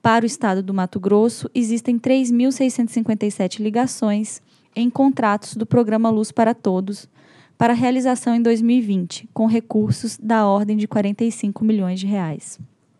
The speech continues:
O município de Couniza, localizado no norte do estado do Mato Grosso,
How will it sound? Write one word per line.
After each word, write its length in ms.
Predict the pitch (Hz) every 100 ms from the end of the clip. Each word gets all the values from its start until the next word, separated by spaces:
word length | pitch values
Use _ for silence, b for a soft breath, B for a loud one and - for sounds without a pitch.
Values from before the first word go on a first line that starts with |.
| _ _ _ _ b b b b b b
O 80 | 233
município 520 | 247 277 285 320 330
de 100 | 285
Couniza, 540 | 269 240 226 220 214 202
localizado 600 | 196 226 214 208 214 214
no 120 | 214
norte 400 | 208 220 240 -
do 100 | 220
estado 320 | 208 202 185
do 80 | 190
Mato 240 | 185 -
Grosso, 480 | 180 196 196 185 -